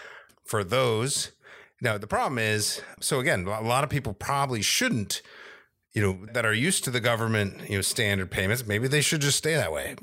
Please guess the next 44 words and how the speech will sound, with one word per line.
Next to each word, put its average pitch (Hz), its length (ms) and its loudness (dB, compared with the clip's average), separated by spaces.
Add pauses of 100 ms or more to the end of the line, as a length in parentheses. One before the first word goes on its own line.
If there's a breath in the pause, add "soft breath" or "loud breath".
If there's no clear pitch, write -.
(120)
you 87 100 0
know, 80 80 2
if 87 140 0
it's 98 120 0
easy. 117 380 0 (540 loud breath)
But 117 260 0
for 113 160 0
those, 131 380 2
those 123 180 0
ten 135 240 0
percent, 135 380 0
I 139 60 2
think, 143 280 0
in 147 60 2
our 135 100 2
community 131 400 0
who 120 140 2
are 104 100 4
looking 113 420 0
to 120 120 0
do 120 100 2
more, 110 480 2 (440 loud breath)
they 147 120 4
shouldn't 151 320 0
be 120 120 -2
shuffled 127 580 0
into 98 240 0
the 95 80 0
same 92 340 0
briefings. - 640 -2 (340 loud breath)
You 107 120 -2
know, 87 60 0
it's 87 120 -2
not 92 160 -2
fair. 85 400 0
There's, 92 340 0
there's 95 280 0
other 101 420 2
options 104 460 0
available, 117 520 0
and 92 160 -2
we 92 80 -2
should 95 200 0
just 95 180 0